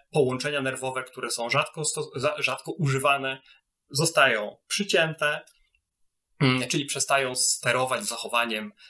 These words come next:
dziecka. Jednocześnie tworzy się wiele nowych połączeń w mózgu. To właśnie dzięki tym nowym połączeniom obserwujemy te zmiany, że jeszcze dwa lata temu był trochę inny, a teraz jest trochę inny. E, więc pewne rzeczy zostają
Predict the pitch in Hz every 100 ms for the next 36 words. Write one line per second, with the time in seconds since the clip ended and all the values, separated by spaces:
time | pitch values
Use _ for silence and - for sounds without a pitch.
0 | - 117 104 - - 117 139 - 143 156
1 | - - 135 - 131 127 127 123 123 127
2 | 113 117 107 107 120 110 107 107 - -
3 | - 151 135 139 127 135 131 123 151 131
4 | 127 131 131 143 143 135 131 135 147 -
5 | 151 135 147 151 151 165 139 104 107 _
6 | _ - 123 127 - 165 180 208 175 170
7 | 165 180 180 160 147 147 - - 214 254
8 | - - 202 156 - 147 143 117 - -
9 | - - - - 165 - 120 117 113 117
10 | - 143 156 - - - - - - 262
11 | 220 160 151 143 131 120 113 - 127 -
12 | 120 113